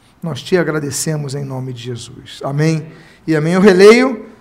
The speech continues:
a primeira parte do versículo cinco. Chamou Deus à luz dia. Eu quero falar nesta noite sobre dez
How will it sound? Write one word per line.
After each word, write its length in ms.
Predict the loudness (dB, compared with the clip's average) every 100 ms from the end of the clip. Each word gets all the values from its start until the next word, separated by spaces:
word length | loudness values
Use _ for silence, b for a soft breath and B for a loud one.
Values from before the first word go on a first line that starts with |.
| b b b
a 80 | -2
primeira 420 | 0 4 6 6
parte 320 | 4 2 2
do 60 | 0
versículo 400 | 0 0 -4 -6
cinco. 640 | 0 0 0 -2 -4 -8 -20 -20 b b -12
Chamou 560 | 2 4 6 6 4
Deus 680 | 6 8 8 6 -4 -12 -18 _ _
à 240 | 4 6
luz 600 | 6 4 2 0 -4 -10 -12
dia. 440 | -2 0 0 -2 -8 -18 -20 _ _ _ _ _ _ b b b b b b
Eu 60 | -2
quero 200 | 2 4
falar 320 | 4 6 6
nesta 280 | 4 2 2
noite 480 | 6 6 4 0 -6
sobre 380 | 0 4 4 4
dez 920 | 4 4 4 2 -4 -6 -8 -10